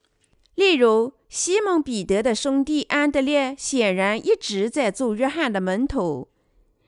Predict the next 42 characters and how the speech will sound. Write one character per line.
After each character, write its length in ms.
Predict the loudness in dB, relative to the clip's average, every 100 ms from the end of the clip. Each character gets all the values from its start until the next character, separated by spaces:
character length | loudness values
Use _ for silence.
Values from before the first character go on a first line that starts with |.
| _ -2
但 180 | 0 2
他 160 | 0
听 220 | 2 2
见 200 | 2 0
约 140 | 2 0
翰 240 | 2 0
见 260 | 0 0 0
证 140 | 0
耶 240 | 0 2 2
稣 160 | 0
的 140 | -2 0
话 300 | 2 0 0
后， 400 | -2 -2 -2 -4 _ -6
才 240 | 0 0
跟 380 | -2 -2 -2 -2
从 260 | -4 -4
了 100 | -2
主。 500 | -2 0 0 0 -4 -12 _ _ _ _ -2
约 120 | 0
翰 260 | 2 0 -2
福 140 | -2
音 220 | -2 -2
第 280 | -2 -6 -6
一 60 | -6
章 400 | -2 0 0 -4
四 220 | -4 -4
十 160 | -4 -6
节。 420 | -4 -4 -4 -8 -20 _ _ _ _ -4
然 200 | 0 2
而， 300 | 2 -2 -4 _ -6
今 240 | 0 0
天 420 | 2 2 2 0 -2
约 160 | 0 2
翰 240 | 2 2
的 120 | 0
批 220 | 0 -2
评 260 | -2 -4 -4
家 320 | -2 -2 -2
胡 300 | -6 -4 -2
言 280 | 0 0 0
乱 320 | 2 2 0
语， 400 | -2 -4 -6 -8